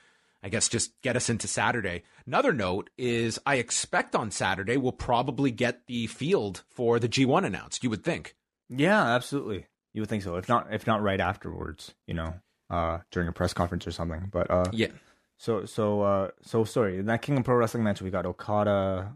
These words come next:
Speaker 2: um, Yano,
Speaker 1: S-, Sonata, and Desperado.
Speaker 2: Desperado. And that's just a four-way, no other stipulation.
Speaker 1: The, the stipulation is that it's
Speaker 2: It's
Speaker 1: the
Speaker 2: the
Speaker 1: fatal
Speaker 2: four-way.
Speaker 1: four-way.
Speaker 2: Got it.
Speaker 1: Yeah.
Speaker 2: Okay.
Speaker 1: Um,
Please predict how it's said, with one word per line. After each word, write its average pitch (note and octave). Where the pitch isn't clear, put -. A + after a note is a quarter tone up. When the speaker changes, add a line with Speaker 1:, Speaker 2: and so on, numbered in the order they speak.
Speaker 2:
um, E2+
Yano, F#2+
Speaker 1:
S-, F2+
Sonata, A#2+
and A#2+
Desperado. E2+
Speaker 2:
Desperado. E2
And A2
that's C3
just C3
a G2+
four-way, F#2+
no G#2+
other G2
stipulation. F2
Speaker 1:
The, D#3
the D#3
stipulation C3+
is A2
that G2
it's F#2
Speaker 2:
It's F#2
Speaker 1:
the G2
Speaker 2:
the F#2
Speaker 1:
fatal F#2+
Speaker 2:
four-way. E2
Speaker 1:
four-way. -
Speaker 2:
Got -
it. -
Speaker 1:
Yeah. -
Speaker 2:
Okay. F2+
Speaker 1:
Um, D3+